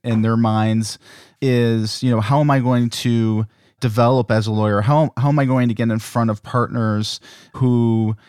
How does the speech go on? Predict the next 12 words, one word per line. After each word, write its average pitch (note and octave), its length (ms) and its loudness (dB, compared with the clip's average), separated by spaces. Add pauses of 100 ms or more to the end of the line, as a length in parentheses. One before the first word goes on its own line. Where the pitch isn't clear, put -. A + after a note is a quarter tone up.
(280)
I D3 120 2
need C#3+ 160 2
to B2 80 -2
show C3 460 2
what B2 280 -2
my B2 140 -2
skills D#3+ 440 -2
are, G#2 400 0 (400)
uh, B2 260 2
in C3+ 140 2
order B2+ 280 2
to, A#2 640 0